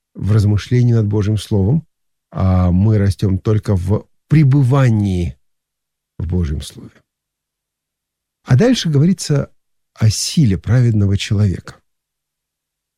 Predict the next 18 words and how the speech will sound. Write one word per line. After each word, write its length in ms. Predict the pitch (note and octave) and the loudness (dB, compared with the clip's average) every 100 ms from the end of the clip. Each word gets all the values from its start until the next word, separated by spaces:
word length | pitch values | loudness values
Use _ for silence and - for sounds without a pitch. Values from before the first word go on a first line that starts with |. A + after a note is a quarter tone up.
| _ | _
И 80 | - | -4
обратите, 400 | G2+ A#2 D#3 D#3 | 0 0 0 0
пожалуйста, 360 | G#2+ G2+ F#2+ A2+ | -2 -4 -4 0
внимание 500 | A#2+ E3 A3+ G#3+ D#3+ _ _ _ _ _ - | 2 2 2 0 -2 _ _ _ _ _ -4
на 560 | G#2+ A2+ A#2+ B2 A#2+ - _ - | 0 2 2 2 2 -2 _ -4
образность, 840 | C3 C3 A2 F#2 F2 - - - | 0 2 0 0 -4 -6 -10 -10
э, 200 | E2+ F#2 | -8 -8
третьего 340 | F2+ G2 E2+ D#2+ | -4 -4 -4 -8
стиха. 500 | - - C#2+ C#2 - _ _ _ _ _ - | -8 -10 -8 -10 -12 _ _ _ _ _ -8
«И 60 | |
будет 380 | E2 G#2 C3+ B2+ | -2 2 2 2
он, 200 | A#2+ B2 | 2 0
как 200 | A#2 G#2+ | 0 -2
дерево, 440 | F#2+ G2 A#2+ A#2 A#2 | 0 0 2 2 0
посаженное 880 | - G2 - G#2+ G2+ G#2+ G#2 G#2+ F#2 | -2 -4 0 0 2 2 2 0 -2
при 120 | G2+ | -4
потоках 540 | F#2+ F#2 G#2 G2 - | -4 -4 -4 -4 -4
вод, 420 | G2 A2+ F#2+ - | 0 0 0 -4